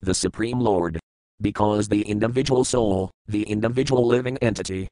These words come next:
has desired to act in forgetfulness of his original identity, since time immemorial, he is accepting different positions in material bodies and being designated according to many divisions of nationality, community, society, species and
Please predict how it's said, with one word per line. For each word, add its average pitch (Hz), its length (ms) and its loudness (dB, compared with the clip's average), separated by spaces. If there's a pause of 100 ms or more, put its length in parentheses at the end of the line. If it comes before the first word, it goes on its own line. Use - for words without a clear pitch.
(120)
has 104 240 -2
desired 131 580 -2
to 127 160 2
act 123 260 -4
in 131 140 -2
forgetfulness 123 720 0
of 120 160 -2
his 123 220 0
original 120 500 0
identity, 110 680 0 (160)
since 101 340 0
time 127 340 -2
immemorial, 95 680 2 (160)
he 107 240 0
is 107 180 -2
accepting 123 600 -4
different 120 400 -2
positions 110 580 -2
in 98 160 0
material 120 560 0
bodies 117 460 0
and 117 260 0
being 113 240 0
designated 113 720 0
according 113 460 0
to 110 240 -2
many 113 240 0
divisions 113 540 0
of 110 140 0
nationality, 101 840 -2 (180)
community, 92 600 -2 (160)
society, 90 760 -2 (160)
species 120 680 -2
and 110 200 -2